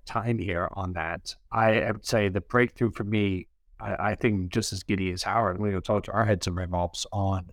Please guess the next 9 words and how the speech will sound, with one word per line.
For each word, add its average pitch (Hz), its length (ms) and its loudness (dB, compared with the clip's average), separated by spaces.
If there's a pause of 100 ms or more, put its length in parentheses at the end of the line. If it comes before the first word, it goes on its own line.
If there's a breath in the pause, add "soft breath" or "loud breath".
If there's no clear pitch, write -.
(360)
ownership 107 480 2
of, 95 160 4 (140)
uh, 98 220 4
the 92 100 -2
campaign 104 420 0
object 90 400 -2
side. 82 300 0
I - 40 -10
think, - 280 -6